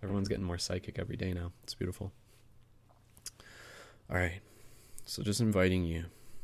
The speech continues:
to find a place where you can get nice and comfortable. Inviting you to even just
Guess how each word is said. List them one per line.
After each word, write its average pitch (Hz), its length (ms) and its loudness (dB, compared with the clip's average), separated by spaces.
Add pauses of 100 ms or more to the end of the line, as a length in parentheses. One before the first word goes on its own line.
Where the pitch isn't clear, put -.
(800)
to - 80 -16
find 90 280 0
a 104 40 4
place 87 340 0
where - 100 -4
you 90 80 -2
can 92 140 -4
get 87 160 -2
nice 87 300 0
and 90 80 -2
comfortable. 85 480 -8 (2000)
Inviting 95 420 4
you 95 200 6
to 90 140 -2
even 92 200 2
just - 580 -2